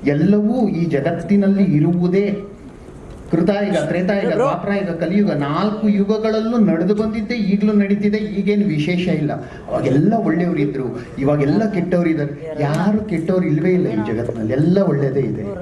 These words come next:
ನಾವು ಅಂದ್ಕೊಳ್ತಾ ಇದ್ದೀವಿ ಅಷ್ಟೇ, ಅದು ಕೆಟ್ಟದು, ಇದು ಒಳ್ಳೇದು. ಈ ಒಳ್ಳೇದು ಇರ್ತಕ್ಕಂತಹ ಒಳ್ಳೇದ್ರಲ್ಲಿ ಒಳ್ಳೇದು ಮಾಡಕ್ ಹೋಗಿರ್ತಕ್ಕಂಥ ಚಿತ್ರಕ್ಕೆ ನಿಮ್ಮೆಲ್ಲರ, ಕರ್ನಾಟಕ ರಾಜ್ಯದ ಎಲ್ಲ ಜನತೆಗೆ, ಎಲ್ಲ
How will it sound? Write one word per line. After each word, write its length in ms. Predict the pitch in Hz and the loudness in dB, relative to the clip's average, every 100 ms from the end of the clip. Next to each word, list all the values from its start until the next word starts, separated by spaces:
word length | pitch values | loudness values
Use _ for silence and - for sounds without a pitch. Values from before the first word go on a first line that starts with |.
| 101 - - | -8 -8 -4
ನಾವು 260 | 113 123 151 | 0 2 2
ಅಂದ್ಕೊಳ್ತಾ 540 | 139 196 208 214 208 | 4 4 4 2 0
ಇದ್ದೀವಿ 280 | 156 - 110 | -2 -2 -2
ಅಷ್ಟೇ, 260 | 113 110 107 | -2 -2 -4
ಅದು 220 | 101 - | -4 -2
ಕೆಟ್ಟದು, 380 | 151 160 160 208 | -2 0 2 2
ಇದು 220 | 185 120 | 2 0
ಒಳ್ಳೇದು. 580 | 113 120 107 101 101 - - - - - - - - - - - - - 123 | 0 0 -2 -4 -8 -10 -14 -16 -16 -16 -16 -18 -16 -16 -16 -16 -14 -8 -2
ಈ 180 | 135 117 | 0 2
ಒಳ್ಳೇದು 440 | 139 190 214 202 | 2 4 2 2
ಇರ್ತಕ್ಕಂತಹ 920 | 139 151 208 208 202 190 190 185 170 143 | 2 2 0 0 0 2 2 2 0 0
ಒಳ್ಳೇದ್ರಲ್ಲಿ 840 | 160 208 214 202 202 214 - - - - - - - | 4 4 4 2 4 2 -2 -10 -16 -20 -20 -10 0
ಒಳ್ಳೇದು 400 | 147 202 254 247 | 2 2 2 2
ಮಾಡಕ್ 440 | 175 190 262 - | 2 2 -2 -2
ಹೋಗಿರ್ತಕ್ಕಂಥ 640 | 220 214 208 208 202 180 | -2 0 0 0 -2 0
ಚಿತ್ರಕ್ಕೆ 960 | 180 175 185 185 208 208 226 220 - - - | -2 0 0 2 0 0 -2 -2 -6 -14 -4
ನಿಮ್ಮೆಲ್ಲರ, 580 | 135 147 147 165 226 247 226 - | 2 4 4 2 2 0 -2 -2
ಕರ್ನಾಟಕ 460 | 147 156 208 - | -2 0 0 0
ರಾಜ್ಯದ 500 | 139 139 165 165 208 | -2 -4 -4 0 0
ಎಲ್ಲ 500 | 180 143 139 185 226 240 202 | 2 0 0 2 0 0 0
ಜನತೆಗೆ, 440 | 190 180 175 160 - - | 0 0 0 -2 -4 -2
ಎಲ್ಲ 300 | 135 147 214 | 0 2 2